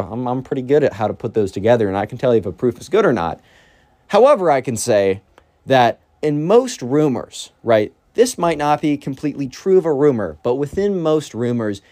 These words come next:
there is a grain of truth, and there's at least a grain of truth. And the question is, how much of this rumor is true,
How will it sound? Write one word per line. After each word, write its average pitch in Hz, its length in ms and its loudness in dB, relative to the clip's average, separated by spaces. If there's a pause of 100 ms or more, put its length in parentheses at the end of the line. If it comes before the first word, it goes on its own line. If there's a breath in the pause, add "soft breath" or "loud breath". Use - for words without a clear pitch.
(160 soft breath)
there 139 120 0
is 156 120 -2
a 156 40 -4
grain 120 340 -2
of 101 100 -6
truth, - 440 -6 (380)
and 123 340 0
there's 135 220 2
at 135 160 0
least 156 480 -6
a 107 60 -8
grain 95 260 -6
of - 80 -12
truth. - 400 -10 (380)
And 110 100 -6
the 113 40 -6
question 214 420 -2
is, 101 320 -6 (540)
how 214 280 -2
much 185 280 0
of 147 100 -2
this 135 180 -2
rumor 104 480 -2 (400)
is 87 160 -10
true, 90 500 2